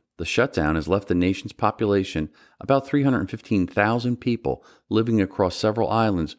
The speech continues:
scrambling to carry out basic tasks like paying tax, invoicing bills, and getting licenses and travel visas.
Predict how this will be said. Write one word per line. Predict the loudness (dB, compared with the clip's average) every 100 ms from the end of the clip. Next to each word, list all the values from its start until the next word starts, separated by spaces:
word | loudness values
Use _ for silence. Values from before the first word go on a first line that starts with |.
| _
scrambling | -12 -12 -8 -2 2 2 2 -2
to | -2
carry | -2 0 2 2
out | 0 2
basic | 0 0 -6
tasks | -4 -2 -2 -4 -12 -20 -20 -12 -10
like | -2
paying | 0 0
tax, | -2 -4 -4 -4 -8 -20 _ _ _
invoicing | -2 2 2 2 0
bills, | 2 4 2 0
and | 0
getting | 0 2
licenses | 2 0 0 -6 -6 -6
and | -8
travel | -2 -2 0 -4
visas. | -4 -8 -10 -14